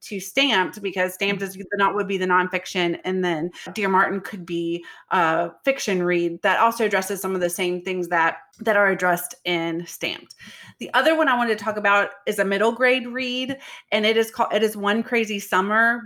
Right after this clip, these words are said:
by Rita Williams Garcia. I, this book, I loved this book. I thought it was funny. I th-, I loved the sisters. Again, this is a story about three sisters who are sent to live with their,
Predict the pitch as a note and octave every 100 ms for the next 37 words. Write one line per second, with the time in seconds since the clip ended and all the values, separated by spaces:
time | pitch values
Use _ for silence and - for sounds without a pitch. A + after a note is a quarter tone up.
0 | G#3 G3+ F#3+ F#3+ F#3+ G3 G3+ G3+ G3 G3
1 | G3 F#3 F#3 - F#3+ G3 A3+ A#3 - _
2 | F#3 A3 A#3+ E4 - - G3+ C4 B3 G3
3 | G3 F3+ D#3 F3+ F3+ - D#3+ D#3+ - G#3+
4 | A3 A#3+ G3 F#3 F3+ D#3 - - C#4 C#4
5 | C#4 C#4 C4+ C4 - G#3 - - G3 G3+
6 | G3+ G#3+ A3+ A3 G#3+ G3 G3 G#3+ G#3+ B3
7 | A3+ A#3 - - - - G#3+ A3 A3 A3+
8 | A3 G#3+ G#3 G#3+ G#3+ G#3+ G3+ G3 F#3 F#3
9 | - - - - C#4+ C4+ - A#3 - A#3
10 | A#3 A3+ A#3 G3+ G#3 - A3 G#3+ G#3+ -
11 | A3+ G#3 G#3 G#3 G3+ G3+ G3 F#3+ -